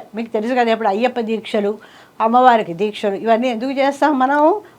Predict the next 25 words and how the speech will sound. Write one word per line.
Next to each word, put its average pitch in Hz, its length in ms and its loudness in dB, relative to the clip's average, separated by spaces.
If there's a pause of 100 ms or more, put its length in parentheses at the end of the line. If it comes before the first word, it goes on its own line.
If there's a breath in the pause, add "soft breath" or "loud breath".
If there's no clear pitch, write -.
(140)
మన 180 100 -8
పాపాలను 285 680 2
కడిగి 233 300 -2
వేసేస్తుంది 233 600 0
ఈ 185 80 -6
దీక్షలో 220 680 2
ఉండడం 190 400 0
వల్ల. 156 200 -12 (200)
తర్వాత 247 560 4
స్-, - 360 -14
ఈ 247 180 -4
దీక్ష 247 340 -6
ఎప్పుడు 269 220 2
చేస్తాం? 277 320 0
ఈ 254 40 -2
దీక్షలు 285 420 -2
చేస్తున్నప్పుడు 285 380 -2
మీకు 240 160 -4
ఏం 247 160 -2
చెప్తారు? 254 460 2 (320 loud breath)
ఒంటిపూట 226 340 -2
భోజనం 202 500 -2
చేయాలి, 185 520 -2 (240 loud breath)
బ్రహ్మచర్యం 240 580 0
పాటించాలి, 196 840 -4